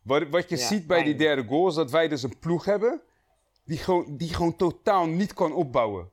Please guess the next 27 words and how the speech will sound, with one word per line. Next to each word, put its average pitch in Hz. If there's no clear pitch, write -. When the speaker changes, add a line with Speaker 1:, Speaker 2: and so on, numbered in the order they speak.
Speaker 1:
Dit 190
is 226
gewoon 208
schandalig. 160
Ik 170
heb -
ploegen 214
tegen 180
A 151
Z 160
zien 208
spelen, 202
mindere 202
ploegen 190
als 156
dat 139
wij 185
zijn, 208
die 151
wel 202
in 165
staat 165
zijn 156
om, 160
om 160
gewoon, 151
eh, 143